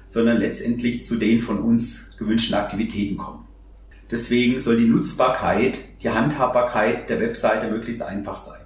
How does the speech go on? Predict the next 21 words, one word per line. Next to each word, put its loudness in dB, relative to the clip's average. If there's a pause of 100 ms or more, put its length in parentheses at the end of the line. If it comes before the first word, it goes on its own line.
(760)
Ein -10
schönes 2
Beispiel, 0
was -2
viele 0
von 2
Ihnen 0
kennen, 0
ist -10
die 2
One-Click-Bestellung 0
bei 2
Amazon. -2 (720)
Einfacher 0
geht's 0
nicht, -4
Produkt 0
auswählen, 2
auf -4
One-Click-Bestellungen 0 (340)
klicken 0